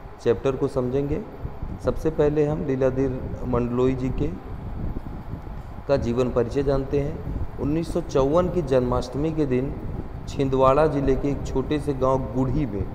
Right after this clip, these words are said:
लीलाधर मंडलोई का जन्म हुआ। शिक्षा दीक्षा भोपाल और रायपुर में हुई,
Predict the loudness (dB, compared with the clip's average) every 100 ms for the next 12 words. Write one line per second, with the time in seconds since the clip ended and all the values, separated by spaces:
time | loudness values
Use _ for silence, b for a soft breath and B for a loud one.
0 | -8 -8 -8 -8 -2 2 4 4 4 4
1 | 2 2 2 2 2 2 2 2 2 0
2 | 0 -2 -2 2 2 0 -2 0 0 0
3 | -6 -8 -8 -4 -4 0 0 4 6 6
4 | 4 0 2 4 4 4 4 2 0 0
5 | 2 0